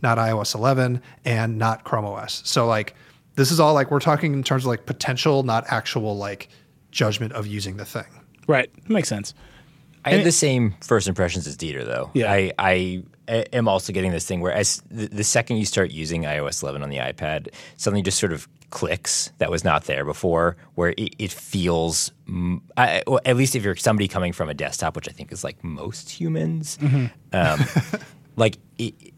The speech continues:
Speaker 3: things are where they should. You're able to move around as you'd expect. Like, it feels like an interconnected,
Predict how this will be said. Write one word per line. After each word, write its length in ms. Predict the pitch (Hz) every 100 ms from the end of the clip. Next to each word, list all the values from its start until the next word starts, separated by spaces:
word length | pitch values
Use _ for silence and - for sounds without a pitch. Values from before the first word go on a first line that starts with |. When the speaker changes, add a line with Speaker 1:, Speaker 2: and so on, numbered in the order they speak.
| 90 -
Speaker 3:
things 420 | - 160 160 143
are 100 | 143
where 180 | 131 131
they 140 | 123
should. 460 | 113 - 131 78 69
You're 100 | 90
able 200 | 98 104
to 100 | -
move 260 | 104 113 101
around 440 | 92 92 80 71
as 180 | 64 78
you'd 260 | 78 - - -
expect. 600 | 87 - - 80 - 90
Like, 200 | 85 -
it 140 | 101
feels 280 | - 104 98
like 100 | 95
an 80 | 101
interconnected, 960 | 104 95 - 92 78 - 90 80 85